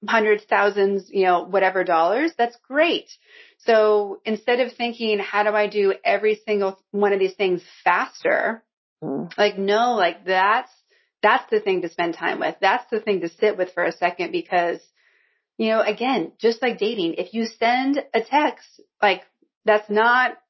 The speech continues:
Speaker 1: not thought out, it's not gonna land the way that you want it to. And so how do you dazzle people? That's how you dazzle people. Like, giving someone two hours for a personal message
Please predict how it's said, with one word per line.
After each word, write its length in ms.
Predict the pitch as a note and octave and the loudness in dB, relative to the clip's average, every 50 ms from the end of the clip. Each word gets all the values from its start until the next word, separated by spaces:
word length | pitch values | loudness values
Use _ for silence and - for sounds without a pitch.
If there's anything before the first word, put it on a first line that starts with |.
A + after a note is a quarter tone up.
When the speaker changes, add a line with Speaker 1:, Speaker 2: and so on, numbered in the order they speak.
| _ _ _ _ _ _ _ _ _ - | _ _ _ _ _ _ _ _ _ -4
Speaker 1:
not 320 | G3 G#3+ A#3 B3+ - - | 0 2 2 2 0 0
thought 240 | - C4+ C4 C4+ C4 | 0 0 2 2 2
out, 400 | C#4 D#4+ D4 A#3 G#3+ A3 A3 - - | 2 2 4 4 2 2 0 -2 -6
it's 160 | A3 - - | -8 -4 -2
not 160 | A3 A3 A3 | -2 -2 -2
gonna 160 | A3 G#3+ G#3 G3 | 0 -2 -2 0
land 260 | F#3+ F#3 F3+ F3+ F3 | 0 -2 -2 -2 -2
the 60 | F3 | -4
way 100 | F3 E3+ | -4 -4
that 80 | F3+ F3 F3 | -4 -4 -6
you 100 | F3 F3 | -6 -6
want 140 | E3+ - - | -6 -6 -8
it 120 | - - - | -8 -8 -10
to. 240 | - - - - - _ _ _ _ _ _ _ _ - | -8 -8 -8 -10 -12 _ _ _ _ _ _ _ _ 0
And 220 | G#3 G3+ G3 G3 - | 2 2 2 2 0
so 300 | - A3 G#3+ G#3 G3+ F#3+ | 2 2 2 2 2 0
how 260 | G3 - - G#3+ A3+ B3 | -4 -2 0 0 0 0
do 80 | C4 | -2
you 160 | B3+ C4 B3 | -4 -6 -6
dazzle 460 | G3 - F3 F3 G#3 B3 A3+ F3 D#3 - | -2 0 0 0 0 0 -2 -4 -6 -4
people? 500 | - D#3+ - - - - - E3 F#3 F#3 | -6 -10 -10 -4 -2 -2 -2 -2 -4 -2
That's 200 | - - - - | -2 -2 0 -2
how 80 | A#3+ A#3+ | -4 -4
you 160 | B3+ C4 B3 | -4 -4 -4
dazzle 400 | A#3 A#3+ B3+ D#4+ E4 - F#3 - | -2 -2 -2 -2 -2 -2 -4 -4
people. 360 | - D#3+ E3 - - D#3 E3 | -4 -8 -8 -4 -2 -2 0
Like, 260 | G#3 F#3 - E3+ - _ _ _ | 2 0 0 -2 -6 _ _ _
giving 320 | G#3 G3+ G3+ B3 C4 B3 - | -2 -2 0 -2 -6 -4 -4
someone 340 | D4 B3+ A#3+ A#3+ A#3 A3+ A3+ | -4 -2 0 0 0 0 -2
two 240 | A3+ - B3 A3+ G#3 | -4 -4 -2 0 2
hours 480 | F#3 F#3+ A3 A3+ F#3 E3 E3+ F3+ - - | 2 2 2 0 0 -2 -2 -4 -6 -2
for 240 | - F3+ F3 F3 - | -2 0 0 0 0
a 100 | - F#3 | -2 -4
personal 400 | - - G3+ G3 - - F#3 F3+ | -2 -2 -2 -2 -2 -2 -4 -2
message 460 | F3 F3+ G#3 G#3 - F3 E3+ F3 E3+ | -2 -2 -4 -4 -2 -4 -4 -4 -4